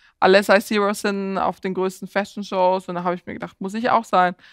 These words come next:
So, und es hat auch damit was zu tun gehabt, dass ich überhaupt kein Selbstbewusstsein damals hatte. Also habe ich mir gedacht, „Okay, das ist der Trend, also muss ich dann auch so sein.“ So, aber das war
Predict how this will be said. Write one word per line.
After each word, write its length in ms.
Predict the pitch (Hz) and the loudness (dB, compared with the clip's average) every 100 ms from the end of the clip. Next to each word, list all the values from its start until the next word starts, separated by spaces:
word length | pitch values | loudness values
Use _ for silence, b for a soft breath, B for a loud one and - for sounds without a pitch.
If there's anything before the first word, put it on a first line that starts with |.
| b b | b b
So, 220 | _ 202 175 | _ -2 -2
und 140 | 196 | -2
es 120 | 202 | 2
hat 160 | 214 - | 2 2
auch 120 | 185 | 0
damit 300 | 196 196 190 | 0 0 -2
was 140 | 202 | -6
zu 80 | - | -8
tun 200 | - 226 | -8 0
gehabt, 220 | 214 190 | 2 2
dass 120 | 196 185 | 0 -6
ich 140 | 180 | -4
überhaupt 280 | 185 190 - | 0 0 -2
kein 160 | 185 | -4
Selbstbewusstsein 640 | 196 196 - 254 269 247 247 | -2 -2 -2 -4 0 0 4
damals 360 | 240 247 247 | 4 4 2
hatte. 340 | 247 240 254 - b b | -2 0 -2 -2 b b
Also 200 | 190 196 | 0 4
habe 160 | 202 196 | 4 2
ich 60 | 220 | -4
mir 120 | 196 | -2
gedacht, 320 | 190 190 - | 0 0 -2
„Okay, 220 | 190 202 | -6 -2
das 160 | 185 180 | -2 -4
ist 160 | 185 | -6
der 80 | 185 | -6
Trend, 380 | - 220 349 - _ | -2 -2 -2 -12 _
also 180 | 208 208 | -6 -2
muss 220 | 214 240 | -2 -2
ich 120 | 240 | -4
dann 140 | - 180 | -4 -4
auch 200 | 185 - | -6 -6
so 140 | 190 | -8
sein.“ 340 | 185 185 175 - _ _ _ | 0 2 0 -4 _ _ _
So, 320 | - 196 180 _ _ | 2 2 2 _ _
aber 200 | 190 185 | 4 4
das 400 | 185 202 240 - | 6 4 4 0
war 400 | 185 196 196 - | 4 6 8 4